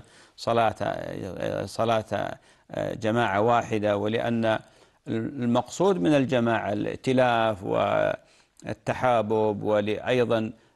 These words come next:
آه، يعني، مقاصد ومرامي كثيرة جدًا من وراء صلاة الجماعة. لكن هل إذا فاتت الإنسان الجماعة الأولى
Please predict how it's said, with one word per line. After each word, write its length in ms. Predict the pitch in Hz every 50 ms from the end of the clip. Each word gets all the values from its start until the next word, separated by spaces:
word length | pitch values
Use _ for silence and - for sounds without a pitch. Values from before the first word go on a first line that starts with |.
| _ _ -
آه، 240 | - 123 117 120 -
يعني، 520 | - 143 143 - - 120 123 127 127 -
مقاصد 880 | - - 131 135 139 - - 175 185 190 180 156 - - 185 190 190 - - - -
ومرامي 560 | 123 123 127 131 139 156 175 175 170 165 151
كثيرة 420 | - - 147 147 175 175 156 143
جدًا 640 | 139 131 165 160 156 151 151 160 170 175 185 190 - - _ _ _ _ _ -
من 160 | 131 135 131 131
وراء 520 | 139 139 156 156 156 143 147 147 147 - -
صلاة 380 | - - 135 139 143 139 135 - 139
الجماعة. 760 | 139 135 - - 131 120 107 120 117 107 104 95 - - - - _ _ - - - - _ _ _ -
لكن 400 | 135 139 135 - - 131 127 117
هل 320 | 104 139 180 220 202 180
إذا 280 | - 147 143 131 135 131
فاتت 440 | - - 175 185 170 - 160 - 139
الإنسان 540 | 135 117 123 123 107 - 139 131 113 104 107
الجماعة 520 | 107 104 113 117 117 127 127 117 98 104
الأولى 500 | 110 107 95 123 120 113 95 90 80